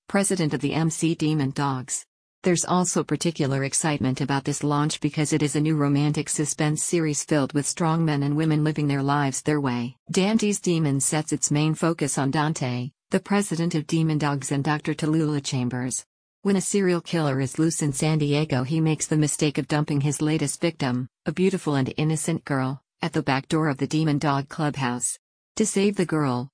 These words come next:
Dante and his club kidnap the girl's sister, Doctor Tallulah Chambers. What Dante doesn't expect is to fall in love with the stunning doctor. But first he and his men need to find a killer and end him.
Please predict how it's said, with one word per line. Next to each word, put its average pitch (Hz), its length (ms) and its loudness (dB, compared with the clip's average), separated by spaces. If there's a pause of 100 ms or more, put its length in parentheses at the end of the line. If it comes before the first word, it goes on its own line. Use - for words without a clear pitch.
(180)
Dante 175 420 2
and 135 140 2
his 139 120 0
club 165 360 -2
kidnap 170 420 -2
the 156 80 -4
girl's 151 320 0
sister, 135 560 -2 (180)
Doctor 175 360 -2
Tallulah 151 500 0
Chambers. 123 600 -4 (340)
What 196 240 2
Dante 214 380 2
doesn't 156 340 0
expect 151 460 -2
is 143 120 0
to 156 100 -4
fall 160 300 0
in 143 120 0
love 143 180 0
with 151 120 -2
the 147 80 0
stunning 143 400 0
doctor. 131 560 -4 (400)
But 170 160 -2
first 214 320 0
he 156 160 2
and 143 80 4
his 139 160 0
men 151 240 2
need 156 180 2
to 139 80 -4
find 143 300 0
a 139 40 -2
killer 156 280 0
and 139 120 0
end 151 260 -2
him. 127 280 -4